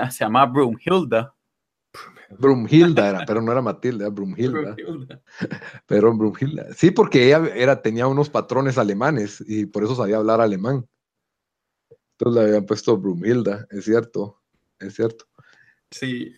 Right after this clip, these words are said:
Speaker 2: Y, y la cinematografía también de la película no falla, los paisajes, eh, todo es, es, es muy bueno.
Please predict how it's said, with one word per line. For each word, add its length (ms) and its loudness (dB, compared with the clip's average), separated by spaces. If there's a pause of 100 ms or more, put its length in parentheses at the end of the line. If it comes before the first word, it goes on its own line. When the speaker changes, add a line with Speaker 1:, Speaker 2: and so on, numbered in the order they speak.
Speaker 2:
Y, 500 4
y 40 2
la 100 2
cinematografía 960 2
también 280 0
de 100 2
la 120 0
película 420 0
no 180 -2
falla, 360 2
los 180 -4
paisajes, 920 0
eh, 400 -10 (320)
todo 280 2
es, 180 -2
es, 420 -8
es 80 -4
muy 200 0
bueno. 340 -2